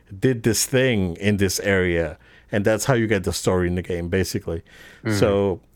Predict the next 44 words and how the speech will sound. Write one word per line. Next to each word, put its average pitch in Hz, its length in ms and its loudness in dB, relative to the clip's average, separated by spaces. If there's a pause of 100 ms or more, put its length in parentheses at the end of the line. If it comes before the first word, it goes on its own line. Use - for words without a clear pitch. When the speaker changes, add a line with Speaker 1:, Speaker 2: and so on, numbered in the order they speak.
(140)
Speaker 1:
every 120 180 2
time 131 200 0
that 123 80 2
you 113 100 2
find 107 240 2
an 104 100 2
item, 107 340 2
you 98 60 2
have 101 120 -4
to 104 80 -4
go 98 100 0
back, 87 400 0 (680)
read 98 200 2
the 95 60 -2
description, 87 640 -2 (640)
and 101 120 0
it 101 80 2
gives 113 260 0
you 107 60 0
a 104 40 2
little 104 160 2
bit 101 80 2
of 90 100 -2
story. 87 400 -4 (340)
So 117 180 2
that's 135 180 0
cool, 87 260 -4 (240)
right? 98 280 0 (320)
Um, 107 360 0 (560)
th-, 139 220 2
there's 151 300 0
plenty 139 400 2
of 139 100 0
N 131 120 2
P 127 140 2
Cs 113 340 0
here 120 240 2
that 101 220 2
gives 101 300 0
you, 117 220 2
give 104 240 0
you 107 120 2
some 107 280 0
context, 101 640 -2